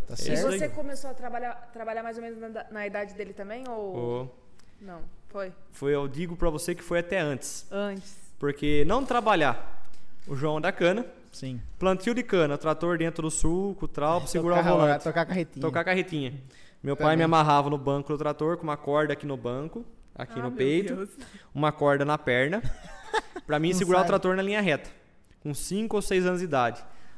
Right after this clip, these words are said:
Speaker 2: A hora que eu tava dormindo, assim, que o sono, dá sono, né?
Speaker 1: Sim,
Speaker 2: Só
Speaker 1: lógico,
Speaker 2: quente.
Speaker 1: né? Tem gente que
Speaker 2: É.
Speaker 1: agora dá sono.
Speaker 2: A hora que eu ia dormir no trator, meu pai pegava uma cana e batia na minha cabeça.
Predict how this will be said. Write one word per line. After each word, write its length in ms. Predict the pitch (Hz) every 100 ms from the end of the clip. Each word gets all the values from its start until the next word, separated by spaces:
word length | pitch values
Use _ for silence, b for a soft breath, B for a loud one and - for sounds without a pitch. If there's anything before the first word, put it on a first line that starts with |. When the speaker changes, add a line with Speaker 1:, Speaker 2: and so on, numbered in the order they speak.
| -
Speaker 2:
A 40 |
hora 100 | 147
que 80 | 165
eu 40 |
tava 160 | 185 190
dormindo, 420 | 185 185 180 220
assim, 240 | 202 - 175
que 140 | 160
o 40 | 139
sono, 380 | - 156 151
dá 160 | 139 180
sono, 340 | 208 262 285
né? 120 | 220 202
Speaker 1:
Sim, 100 | 143
Speaker 2:
Só 100 | 156
Speaker 1:
lógico, 480 | 135 180 220 - 254
Speaker 2:
quente. 100 | 175
Speaker 1:
né? 80 |
Tem 220 | 156 175 196
gente 260 | 220 240
que 80 | -
Speaker 2:
É. 80 | 196
Speaker 1:
agora 160 | 254 170
dá 140 | 151
sono. 280 | - 190 170
Speaker 2:
A 40 | 147
hora 120 | 160
que 60 | 175
eu 60 |
ia 100 | 190
dormir 240 | 202 214 196
no 100 | 196
trator, 320 | 190 175 185
meu 120 | 196
pai 120 | 190
pegava 320 | 180 175 170 170
uma 160 | 170
cana 320 | 165 170 196
e 40 | 208
batia 260 | 202 196
na 60 | 190
minha 80 | 185
cabeça. 360 | 180 143 131